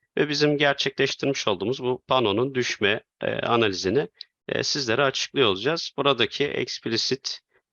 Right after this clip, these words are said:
e, analiz ve sonuçlarını da inceliyor olacağız. Daha sonrasında sonuç ve değerlendirme kısmımızla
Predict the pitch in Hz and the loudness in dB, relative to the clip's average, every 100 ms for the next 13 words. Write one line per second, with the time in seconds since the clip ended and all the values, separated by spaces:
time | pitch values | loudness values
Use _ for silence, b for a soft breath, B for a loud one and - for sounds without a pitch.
0 | - 110 104 - 120 95 104 123 - 113 | -4 -2 2 2 2 0 -2 -4 -2 -2
1 | 110 - 92 90 92 135 - _ _ _ | -2 -2 -2 -2 0 -2 -2 _ _ _
2 | - 131 110 90 80 80 104 135 143 147 | 0 2 2 -2 -2 -4 0 0 0 -2
3 | - - - _ - 156 - 87 - - | -2 -6 -10 _ 2 2 2 -2 -4 -6
4 | - - 131 - - - 123 120 123 107 | -4 -2 -2 -2 -6 0 2 4 2 2
5 | 95 90 85 87 127 - - 92 85 87 | -2 -4 -6 -4 -2 -2 0 0 0 -2
6 | 117 156 | 0 -2